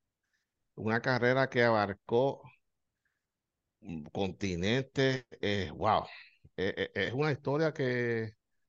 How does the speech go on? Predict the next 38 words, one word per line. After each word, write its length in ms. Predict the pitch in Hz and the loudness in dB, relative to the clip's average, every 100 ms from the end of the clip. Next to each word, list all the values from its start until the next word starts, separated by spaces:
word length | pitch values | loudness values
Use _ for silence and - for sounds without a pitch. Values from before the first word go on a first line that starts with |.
| _ _ - | _ _ -2
comienza 540 | 110 110 120 143 147 | 0 2 0 0 0
bien, 300 | 139 139 120 | 0 -2 0
bien 180 | 131 143 | 0 2
bonita 360 | 135 131 151 147 | 0 0 0 0
y 40 | |
termina 320 | 123 113 131 | 0 2 2
bien 220 | 120 123 | 2 2
triste. 420 | 110 85 - - - _ _ _ _ _ _ _ _ | -2 -6 -6 -18 -20 _ _ _ _ _ _ _ _
De 140 | - 92 | -8 -6
verdad 380 | 90 87 104 - | -4 -2 -2 0
que, 680 | 113 101 92 87 85 80 71 | 0 2 2 0 -2 -4 -6
wow, 200 | 82 95 - - - - | -2 -2 -2 -18 -20 -12
es 260 | - 101 104 | -4 -2 -2
bastante 680 | 101 - 117 110 117 104 95 | -6 -4 -4 -2 0 0 0
fuerte, 440 | 113 113 - - _ _ - - _ - | 0 0 -2 -12 _ _ -20 -20 _ -4
este, 380 | 101 - 107 | -4 -4 -4
¿verdad? 380 | 95 104 160 - - | -2 0 -2 -4 -4
Lo 200 | 117 107 | 0 0
que 80 | 104 | 0
ese 140 | 131 | 0
hombre 300 | 127 131 123 | 0 2 2
pasó 440 | 110 104 135 151 131 | 0 -2 -2 -2 -2
durante 280 | 120 113 | -4 -6
su 140 | 113 117 | -8 -8
carrera. 460 | - 101 139 123 107 | -6 -4 -2 -2 -4
Y 60 | |
pues 160 | 98 101 | -6 -4
vamos 180 | 120 156 | 0 0
a 20 | |
discutir 340 | 180 208 196 190 | 0 0 2 2
eso 320 | 214 214 165 | 0 0 -2
y 680 | 135 131 131 127 127 123 123 | -2 -2 -2 -4 -4 -4 -4
tengo 360 | 131 120 127 160 | -2 -2 0 -2
en 60 | 170 | 0
agenda 340 | 160 170 170 | 0 0 0
otra, 200 | 170 165 | 0 -2
hacer 320 | 143 - 135 | -2 -2 -2
el, 300 | 143 156 156 | -2 -6 -6